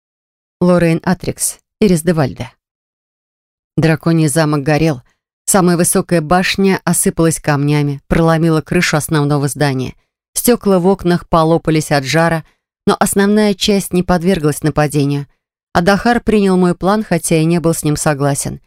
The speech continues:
и от драконьего пламени уже занимался парк. Деревья превращались в огромные спички. Пламя, как зачарованное, перебрасывалось с растения на растение, уничтожая все на своем пути.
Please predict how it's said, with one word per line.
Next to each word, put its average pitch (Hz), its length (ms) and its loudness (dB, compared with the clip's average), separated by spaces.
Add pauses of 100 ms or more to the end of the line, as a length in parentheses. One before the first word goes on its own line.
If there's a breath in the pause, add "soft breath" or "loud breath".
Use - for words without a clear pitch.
(240)
и 160 60 2
от 160 100 2
драконьего 156 540 0
пламени 165 540 0 (280 soft breath)
уже 175 240 2
занимался 170 580 0
парк. - 380 -4 (560)
Деревья 196 420 4
превращались 175 680 0
в 156 40 0
огромные 156 400 0
спички. - 520 -4 (360)
Пламя, 220 420 2
как 151 200 -4
зачарованное, 156 640 0
перебрасывалось 147 720 0
с - 60 -8
растения 147 460 0
на 143 100 0
растение, 160 680 0 (420)
уничтожая 143 640 0
все - 240 -2
на 175 100 2
своем 139 380 0
пути. 135 380 -4